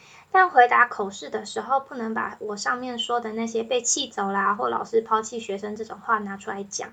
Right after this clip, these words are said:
而且也不知道委员心中是不是已经有一个先入为主，觉得六年级后母班就是很有状况的这种既定印象。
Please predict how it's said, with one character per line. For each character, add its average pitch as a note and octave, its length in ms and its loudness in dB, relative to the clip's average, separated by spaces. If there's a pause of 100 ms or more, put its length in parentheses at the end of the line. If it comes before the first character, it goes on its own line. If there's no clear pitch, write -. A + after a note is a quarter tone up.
(480)
而 D4 140 0
且 F4+ 80 6
也 B3 160 8
不 B3 100 -6
知 C#4 80 -6
道 D4+ 160 10
委 A#3 180 6
员 G#3+ 200 0
心 B3+ 240 -8
中 B3+ 160 0
是 C#4+ 120 -10
不 B3+ 80 -10
是 C4+ 180 -6
已 G3+ 180 -6
经 A#3+ 180 -4
有 G#3+ 120 -6
一 G#3+ 40 -8
个 G#3+ 160 -8
先 C#4 260 -4
入 D4+ 220 0
为 A3+ 220 2
主， G#3+ 180 2
觉 G#3 180 -6
得 A3 120 -2
六 C4 140 0
年 A3 180 -2
级 G#3+ 120 -4
后 B3+ 200 0
母 G#3 100 -4
班 G#3 240 -4
就 A3+ 140 -6
是 A#3 100 -8
很 G#3+ 160 -8
有 G3+ 140 -8
状 A3 240 0
况 G3 200 -6
的 G#3 120 -12
这 A#3 120 -4
种 G3+ 200 -8
既 A#3 160 -10
定 A3 300 -10
印 A3+ 220 -10
象。 - 200 -10